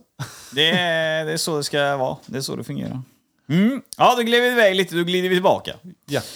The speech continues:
Speaker 2: Nu är vi i ett polyförhållande och vi har flyttat in här nu, har vi gjort. Vi har
Speaker 1: Mm.
Speaker 2: fått våran tredje part in i poly-, polyförhållandet. Hur ändras vardagsrutinerna då?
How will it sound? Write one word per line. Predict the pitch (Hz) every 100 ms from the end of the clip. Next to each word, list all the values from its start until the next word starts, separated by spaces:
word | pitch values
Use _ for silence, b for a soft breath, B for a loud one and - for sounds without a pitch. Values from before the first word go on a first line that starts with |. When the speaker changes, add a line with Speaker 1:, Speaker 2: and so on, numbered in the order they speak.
| B B
Speaker 2:
Nu | 185 226 254 254 247
är | 247 220
vi | 202 202
i | 202
ett | 185
polyförhållande | 220 196 160 151 147 139 139 175 196
och | 156 165
vi | 165 160 160 160 156
har | 143 90 156 156
flyttat | 151 165 165 151
in | 196
här | 156 80
nu, | 85
har | 95
vi | 95
gjort. | 78 - -
Vi | 76 110
har | 120
Speaker 1:
Mm. |
Speaker 2:
fått | 95 98 104
våran | 113 120 123
tredje | 139 104 104
part | 110 127 -
in | -
i | -
poly-, | 117 - -
polyförhållandet. | - - - - - - _ _ _ B B B
Hur | 226 254
ändras | 262 196 175 180 170 -
vardagsrutinerna | 175 180 185 143 123 120 135 127 139 131 131 135
då? | 127 -